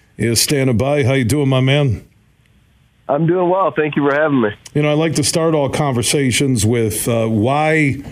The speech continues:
Speaker 1: you got into law enforcement and how long have you been a police officer?
Speaker 2: Uh, I started back on nine eleven of oh nine, so I just hit fourteen years,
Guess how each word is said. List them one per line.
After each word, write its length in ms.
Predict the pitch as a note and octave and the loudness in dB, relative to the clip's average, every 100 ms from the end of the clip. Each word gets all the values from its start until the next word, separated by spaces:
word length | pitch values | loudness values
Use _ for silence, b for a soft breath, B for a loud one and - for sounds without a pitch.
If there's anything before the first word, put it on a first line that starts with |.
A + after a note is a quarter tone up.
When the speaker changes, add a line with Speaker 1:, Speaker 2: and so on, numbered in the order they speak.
| B | B
Speaker 1:
you 120 | B2+ | -4
got 280 | B2+ C#3+ D3+ | -2 0 0
into 240 | D#3 C3+ D3+ | 0 0 0
law 240 | C#3+ D3+ | 0 0
enforcement 680 | D3 D3 D3+ D3 - D3+ C#3 | 0 0 0 2 0 2 2
and 120 | A2+ | 2
how 180 | C#3+ D3 | 0 2
long 480 | D3+ C#3+ C#3 B2+ B B B - | 2 2 0 0 B B B -4
have 160 | C3+ | 0
you 100 | C3+ | 0
been 200 | B2 D3+ | 0 0
a 80 | E3 | -2
police 380 | B2 C#3 A2+ - | 0 0 0 0
officer? 580 | A2+ F#2 G2+ - - - _ _ _ _ _ _ _ _ _ _ _ _ | 0 0 -2 -2 -6 -14 _ _ _ _ _ _ _ _ _ _ _ _
Speaker 2:
Uh, 60 | A#2 | -2
I 520 | C#3 C#3+ C#3 D3 C#3+ | 0 2 2 0 -2
started 500 | - E3 F3+ F#3 F3+ D#3+ D3 | -2 0 2 2 2 0 0
back 340 | D3 D3+ D3 - - | 2 0 -2 -4 -2
on 500 | C3+ C3+ C3 C3 C3 | 0 0 0 2 2
nine 280 | C#3+ E3+ | 2 2
eleven 360 | E3 E3 E3+ E3+ | 2 2 0 0
of 140 | D#3 | 0
oh 140 | D#3 D#3 | 0 0
nine, 420 | D3+ D3 B2 A2 | 0 0 0 0
so 120 | B2+ | 0
I 80 | A#2+ | 0
just 260 | A#2+ D3+ D3 | 0 -2 -2
hit 220 | D#3+ - | -4 -2
fourteen 440 | D3+ C#3+ - D3 C#3 | -4 -2 -2 0 2
years, 380 | C#3+ D3+ E3 | 2 2 0